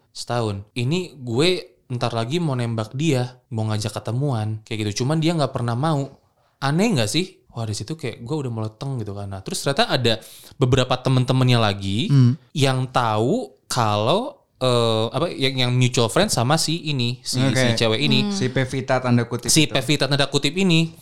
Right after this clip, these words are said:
Speaker 1: And they said the same thing. And then satu orang ngeklaim kalau dia tuh, eh, dia tuh discover bahwa si cewek ini tuh, eh, akun palsu.
Speaker 3: Ah.
Speaker 2: Oke, oh, catfish ya.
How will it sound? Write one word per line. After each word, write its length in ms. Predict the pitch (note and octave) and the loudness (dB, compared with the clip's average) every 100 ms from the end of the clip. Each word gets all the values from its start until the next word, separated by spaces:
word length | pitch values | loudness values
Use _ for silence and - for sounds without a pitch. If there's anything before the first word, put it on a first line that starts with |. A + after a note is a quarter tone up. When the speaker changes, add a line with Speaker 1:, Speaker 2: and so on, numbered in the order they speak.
| - | -6
Speaker 1:
And 300 | C#3+ C3+ B2 | -4 -2 0
they 220 | A2+ A3+ | 0 2
said 320 | B3 - F3+ | 2 2 2
the 100 | D3 | 2
same 320 | C3 - G#2+ G2+ | 0 2 2 0
thing. 460 | - G#3 A#2+ F2+ - | -2 0 0 -2 -6
And 200 | B2+ B2 | -2 2
then 220 | D3+ G#3+ | 2 2
satu 380 | A#3+ C#3+ B2 - | 0 -2 -2 -2
orang 600 | C3+ D3+ D3+ A#2 B2+ F#3 - | 2 4 4 2 0 -6 -4
ngeklaim 520 | C3+ - C3 E3+ G3 | -4 0 0 0 0
kalau 280 | C#3+ B2+ A#2 | 0 2 2
dia 220 | A#2+ D3+ | 2 0
tuh, 220 | F3+ G3+ | 0 -8
eh, 540 | - C3 B2 A#2+ A#2 A2+ | -2 0 2 2 0 0
dia 160 | C3+ | -2
tuh 100 | F3+ | 0
discover 380 | F3+ - A2 D#3 | -2 -2 -2 -2
bahwa 180 | B2 C3+ | 0 0
si 140 | E3 | -2
cewek 340 | D#3+ B2+ A2+ A2+ | -4 -2 -2 -2
ini 240 | A2 G2+ | -4 -4
tuh, 540 | - E3+ F#3+ G#3+ - _ | -4 -2 -2 -4 -14 _
eh, 160 | B2+ - | -2 -2
akun 240 | - C3 | -2 0
palsu. 440 | D#3+ F#3+ D#3 D3+ - | 0 0 -2 -4 -4
Speaker 3:
Ah. 380 | G#3+ G3+ G#3 - | -2 0 2 4
Speaker 2:
Oke, 240 | C3+ C#3 B2+ A#2 A2+ | 6 6 6 6 4
oh, 80 | A#2+ | 2
catfish 500 | C3 B2+ B2+ G#2+ - | 0 0 -2 -2 -6
ya. 160 | G2+ | -10